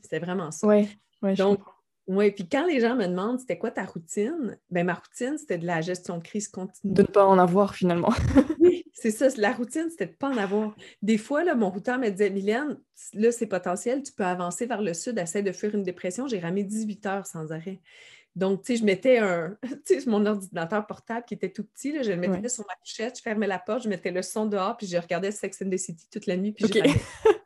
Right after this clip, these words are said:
Speaker 1: Je me levais à toutes les vingt minutes pour changer d'épisode, puis je, je ramais. Tu sais, fait que les gens s'imaginent pas ça. « Ah ouais, regarder la télé en ramant. »
Speaker 2: Ouais.
Speaker 1: Oui, mais qu'est-ce que t'as à faire ? Il y a pas de vague, il y a presque rien, puis tu sais,
Speaker 2: Ouais,
Speaker 1: c'est la
Speaker 2: ouais,
Speaker 1: nuit.
Speaker 2: ouais.
Speaker 1: Plafond, plafond tout couvert,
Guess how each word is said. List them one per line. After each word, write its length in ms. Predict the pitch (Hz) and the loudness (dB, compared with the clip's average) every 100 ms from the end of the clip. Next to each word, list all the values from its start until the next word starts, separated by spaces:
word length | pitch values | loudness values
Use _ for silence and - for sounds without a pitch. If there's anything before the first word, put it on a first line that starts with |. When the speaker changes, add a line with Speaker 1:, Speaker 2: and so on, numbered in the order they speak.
| - | -12
Speaker 1:
Je 80 | 190 | -2
me 100 | 214 | 4
levais 180 | 214 214 | 6 6
à 80 | 220 | 4
toutes 180 | 262 262 | 0 -2
les 100 | 226 | 2
vingt 160 | 208 | 4
minutes 300 | 196 202 220 | 4 4 2
pour 140 | 220 - | 0 -6
changer 260 | 196 196 | -2 -2
d'épisode, 720 | 196 196 - - 170 180 190 208 | -2 -6 -10 -12 -4 -2 -2 -6
puis 120 | 185 | -12
je, 80 | 180 180 | -10 -6
je 320 | 180 170 - | -4 -4 -4
ramais. 240 | 175 156 - | -6 -8 -8
Tu 80 | 208 | -6
sais, 20 | |
fait 160 | 202 185 | -2 2
que 80 | 208 | 4
les 140 | 220 | 6
gens 180 | 214 381 | 4 2
s'imaginent 560 | - 262 185 208 233 | 0 0 2 4 2
pas 140 | 233 262 | 2 0
ça. « 260 | - 214 - | 0 -4 -4
Ah 80 | 160 | -4
ouais, 180 | 202 214 | -4 -4
regarder 320 | 180 175 233 | -2 -2 0
la 140 | 220 | -2
télé 320 | 190 196 233 | 0 0 2
en 100 | 196 | 0
ramant. » 300 | 180 180 208 226 | -2 -2 0 4
Speaker 2:
Ouais. 240 | 220 240 254 | 4 4 2
Speaker 1:
Oui, 100 | 262 | 0
mais 120 | 247 | -4
qu'est-ce 180 | - - | -8 -6
que 160 | 262 | -2
t'as 160 | 311 285 | 0 -2
à 40 | |
faire ? 300 | 285 311 269 - | -2 -2 -2 2
Il 40 | |
y 20 | |
a 80 | - | 0
pas 160 | - 240 | 2 0
de 100 | 214 | 2
vague, 220 | 220 254 | 2 2
il 40 | |
y 40 | 196 | 0
a 20 | |
presque 300 | - 247 - | -2 -6 -2
rien, 400 | 202 185 233 262 | -2 0 -2 -4
puis 100 | - | -4
tu 80 | 208 | 2
sais, 60 | 208 | 4
Speaker 2:
Ouais, 80 | |
Speaker 1:
c'est 80 | 202 | 2
la 260 | 185 - 208 | -2 -4 0
Speaker 2:
ouais, 80 | 220 | 2
Speaker 1:
nuit. 180 | 247 | 0
Speaker 2:
ouais. 20 | 196 _ _ _ _ _ - | -2 _ _ _ _ _ -4
Speaker 1:
Plafond, 520 | 247 254 269 247 208 - _ | -4 -2 -4 -2 -2 -6 _
plafond 380 | - 233 - 233 | -4 -4 -2 -6
tout 160 | 240 277 - | -6 -10 -6
couvert, 440 | 208 196 196 | -4 0 0